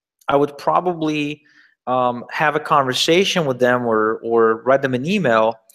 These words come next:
about how it's super, super annoying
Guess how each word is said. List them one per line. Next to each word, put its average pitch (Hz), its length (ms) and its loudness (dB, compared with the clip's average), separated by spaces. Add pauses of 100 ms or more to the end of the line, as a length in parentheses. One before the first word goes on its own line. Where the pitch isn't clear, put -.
(320)
about 127 540 2
how 123 600 0 (120)
it's 131 380 -6
super, 165 720 0
super 139 600 0
annoying 120 680 0